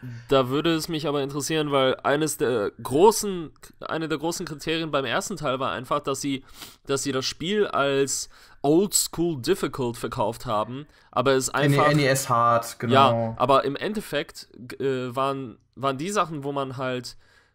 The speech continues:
Speaker 1: Probleme hatte, einfach nur cheap. Also es waren, es waren Bereiche, wo man nicht durchkommen kann, ohne verletzt zu werden. Es waren Bereiche, wo es einfach cheap Deaths gab, wo du beim ersten Mal durchgehen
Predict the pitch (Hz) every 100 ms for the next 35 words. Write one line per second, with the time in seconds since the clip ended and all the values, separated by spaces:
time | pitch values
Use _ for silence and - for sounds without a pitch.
0 | - 139 143 269 214 135 123 165 - 139
1 | 143 139 - - 170 120 - 117 127 123
2 | 123 123 127 110 120 123 123 131 139 135
3 | 131 127 143 202 - 175 - 160 151 151
4 | 139 143 135 127 123 - 117 120 117 117
5 | 117 110 - 117 113 113 117 123 131 120
6 | 120 120 - 117 - 180 - 151 135 -
7 | - 120 120 120 - 120 123 123 113 123
8 | 117 143 - 127 123 135 131 131 127